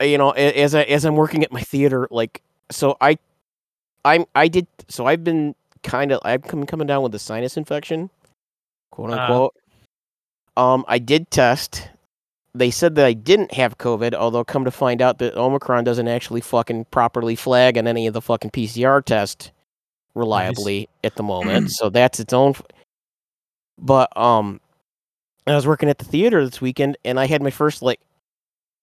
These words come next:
Speaker 1: you know, I had somebody come up right to the desk. I'm like, "Hey, you know, like,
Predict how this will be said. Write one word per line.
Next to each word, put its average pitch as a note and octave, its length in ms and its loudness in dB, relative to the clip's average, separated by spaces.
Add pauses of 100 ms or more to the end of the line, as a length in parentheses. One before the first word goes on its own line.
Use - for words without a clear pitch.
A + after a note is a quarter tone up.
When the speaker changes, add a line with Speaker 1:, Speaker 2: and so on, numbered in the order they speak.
Speaker 1:
you C#3 80 0
know, B2+ 80 2
I C3+ 80 4
had D3+ 100 2
somebody D#3 200 0
come D#3+ 160 0
up B2+ 120 -4
right D3+ 160 4
to C#3+ 120 -10
the D3 80 4
desk. D#3+ 280 2
I'm C3+ 120 0
like, A#2+ 140 -2
"Hey, C3+ 360 -2
you A#2+ 180 -10
know, A2 140 -6
like, A2+ 140 -8